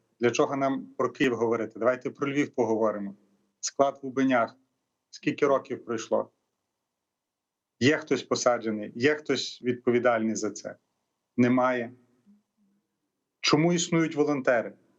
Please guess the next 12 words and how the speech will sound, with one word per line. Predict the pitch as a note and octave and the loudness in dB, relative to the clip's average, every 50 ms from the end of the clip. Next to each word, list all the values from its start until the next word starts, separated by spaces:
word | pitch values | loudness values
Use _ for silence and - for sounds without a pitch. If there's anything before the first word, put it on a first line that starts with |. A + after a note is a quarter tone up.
| _ _ _ _ _ _ _ _ _ | _ _ _ _ _ _ _ _ _
Волонтери | - B2+ C3 B2+ - D#3 D3+ D3+ D3 | 0 2 2 2 2 0 2 2 0
мали | D3 D3 C#3+ C#3 C#3 | 0 0 0 0 -2
існувати | C3+ B2 - - C3+ C3 B2+ B2 - B2 A2+ | -4 -4 -4 -2 0 0 0 0 -2 -6 -4
місяць, | B2+ D3 D3+ D3 - C3 A2 G2 | -2 -2 -2 -2 -4 -4 -6 -6
два, | G2+ G2+ A#2 B2+ C3 C3 | -4 0 0 0 0 0
три | C3 - C3 C3+ C3+ | -4 -2 -2 -2 -2
після | C3 - B2+ - - B2+ | -2 -6 -8 -8 -6 -6
повномасштабного | B2 - A#2+ A#2+ A#2+ A#2+ A#2 - - - A#2+ A2 A#2 A#2 G#2+ G2+ A2 | -4 -2 0 0 0 0 0 -2 0 0 0 0 0 -4 -4 -4 -6
вторгнення. | - - - A#2 G#2+ G#2 G2+ G#2+ G#2 G2+ G2+ G2 - _ _ _ _ _ _ _ _ _ _ _ _ _ _ | -6 -2 -2 -2 0 -2 -4 -8 -8 -10 -12 -16 -20 _ _ _ _ _ _ _ _ _ _ _ _ _ _
Хай | - C3+ B2 | 0 2 2
буде | B2+ A#2+ C3 | 2 0 -2
півроку. | B2+ B2 - D#3 C3+ B2+ B2 A#2 G#2+ - - | -2 0 0 0 0 2 2 0 0 -2 -6